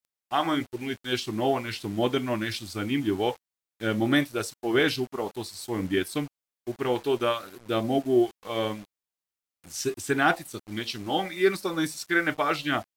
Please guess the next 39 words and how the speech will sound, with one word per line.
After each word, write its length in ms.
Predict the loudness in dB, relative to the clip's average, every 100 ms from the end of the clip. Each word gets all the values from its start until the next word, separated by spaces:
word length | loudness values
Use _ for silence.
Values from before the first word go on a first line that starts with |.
| _ _ _ -4
u, 280 | -2 -2 -6
u, 180 | -10 -10 -10 -10 -6
u 100 | -4
smjer 380 | -2 0 2 2
koji 140 | 2
nije 220 | 2 2 0
korona, 440 | 0 0 -2 -2 0
koji 160 | 0
nije 240 | 0 0 0
zaraza, 460 | 2 2 0 -8 -4
koji 100 | -2
nije 160 | 0 0
bolesti, 460 | 2 2 0 -6 -10
koji 120 | -4
nije 180 | -2 -2
smrti, 420 | -4 -8 -8 -8 0
koji, 200 | 2 2 _ _ 0
koji 100 | 2
je 40 |
nešto 280 | 4 2 0 0
pozitivno, 560 | 2 2 0 -2 0 -2 _ _ _ _ _ _
pogotovo 340 | 4 6 8 6
jer 80 | 4
moraju 220 | 4 6
biti 140 | 4
doma 180 | 4 0
zaključeni, 460 | -2 -4 -6 -6 -4
nemaju 240 | -4 -4
sad 160 | -4 -6
moment 300 | -4 -4 -2
onaj 140 | 0
da 100 | 0
mogu 200 | 0 0
ići 140 | 0
van 100 | 0
igrat 220 | 0 -2 -2
košarku, 400 | -6 -6 -14 -16
što 160 | -12 -12
god. 160 | -12